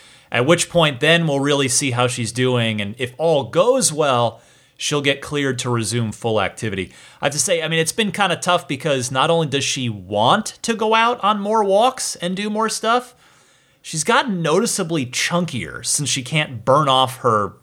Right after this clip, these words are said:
food. She can't burn <laughs> off the weight, which, by the way, I'm monitoring the quantity of the food, and, and this poor puppy over here, this poor dog,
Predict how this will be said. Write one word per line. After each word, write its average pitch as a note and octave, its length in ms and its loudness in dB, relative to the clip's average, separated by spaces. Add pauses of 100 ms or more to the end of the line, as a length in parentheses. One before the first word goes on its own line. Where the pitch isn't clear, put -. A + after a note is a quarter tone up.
food. G2+ 640 0
She - 140 -8
can't D3 240 -2
burn D3+ 180 2
<laughs> - 0 -
off - 260 -2
the B2 100 -2
weight, C#3+ 380 2 (380)
which, F3+ 200 -2
by G#3+ 100 0
the G3 80 2
way, F#3 80 2
I'm F3 160 0
monitoring A3+ 500 0
the E3+ 60 0
quantity G#3+ 440 0
of D#3 60 0
the C3+ 60 -4
food, C3 500 -2 (460)
and, F3+ 240 2
and G3 180 -4
this F#3+ 140 -2
poor B3+ 460 2
puppy G3+ 400 -2
over D3 180 2
here, C#3+ 120 0
this C#3 100 -6
poor G3 220 2
dog, E3+ 340 4